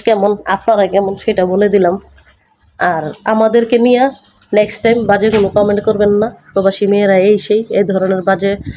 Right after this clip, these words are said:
কমেন্ট করবেন না। প্রবাসী মেয়েদেরকে দেখতারি না, আপনারা দেখতারলে কি হইব, না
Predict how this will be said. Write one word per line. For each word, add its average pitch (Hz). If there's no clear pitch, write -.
কমেন্ট 208
করবেন 190
না। 202
প্রবাসী 202
মেয়েদেরকে 202
দেখতারি 185
না, 185
আপনারা 202
দেখতারলে 233
কি 277
হইব, 285
না 220